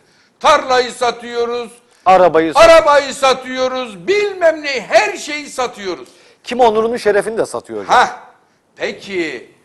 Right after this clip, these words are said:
Speaker 1: vatan toprağı dediğimiz, o parayla alıp sattığımız, üzerine bastığımız o toprak, niye bugün o kadar şehit veriyoruz durmadan?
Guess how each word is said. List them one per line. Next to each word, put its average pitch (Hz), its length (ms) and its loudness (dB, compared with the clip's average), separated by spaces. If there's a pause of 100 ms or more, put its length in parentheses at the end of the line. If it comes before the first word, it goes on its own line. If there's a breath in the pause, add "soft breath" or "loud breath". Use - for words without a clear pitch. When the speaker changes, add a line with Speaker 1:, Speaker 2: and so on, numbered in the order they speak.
(300)
Speaker 1:
vatan 277 520 0
toprağı 214 600 -2
dediğimiz, 170 640 -12 (260)
o - 180 -16
parayla 226 520 2
alıp 214 260 -4
sattığımız, 185 680 -10
üzerine 175 560 -6
bastığımız 175 520 -6 (100)
o 226 200 -6
toprak, 190 500 -2 (1200 soft breath)
niye 294 300 4 (160)
bugün 403 260 -2
o 370 160 0
kadar 311 340 2
şehit 269 500 -6
veriyoruz 240 560 -4
durmadan? 240 600 0